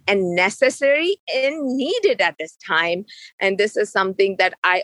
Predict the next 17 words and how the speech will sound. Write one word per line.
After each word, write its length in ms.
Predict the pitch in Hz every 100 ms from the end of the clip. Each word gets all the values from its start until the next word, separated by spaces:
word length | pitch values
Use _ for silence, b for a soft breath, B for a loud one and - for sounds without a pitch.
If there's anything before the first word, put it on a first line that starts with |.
| -
always 340 | 208 208 214
tell 180 | 214 185
people 420 | - 190 180 180
that, 220 | 180 170 - b b _
yes, 360 | 196 190 147 -
when 180 | 196 190
you're 200 | 196 196
ready 420 | 185 185 202 214 - _
to 120 | 185
serve 380 | - - 196 202
the 80 | 202
community, 540 | 226 202 190 185 196
do 240 | 180 190
it. 220 | 196 196 190
But 220 | 165 160 b b -
running 340 | 220 226 226
for 200 | - 190